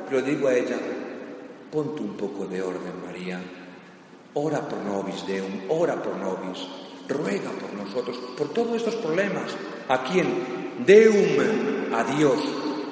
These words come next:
Es decir, fijaos, Deum, a Dios. Cuando uno reza el Regina Coeli dice: "El mundo está muy mal". Sí, lo sé. Pero yo no pierdo la perspectiva de la vida eterna. Dios está ahí. Los cristianos somos como un dedo que señala con esperanza.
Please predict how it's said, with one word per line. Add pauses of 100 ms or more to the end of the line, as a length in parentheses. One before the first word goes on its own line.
(140)
Es
decir,
fijaos, (220)
Deum,
a
Dios. (880)
Cuando
uno
reza
el
Regina
Coeli
dice: (600)
"El
mundo
está
muy
mal". (260)
Sí,
lo
sé. (1200)
Pero
yo
no
pierdo
la
perspectiva
de
la
vida
eterna.
Dios
está
ahí. (460)
Los
cristianos
somos
como
un
dedo
que
señala
con
esperanza.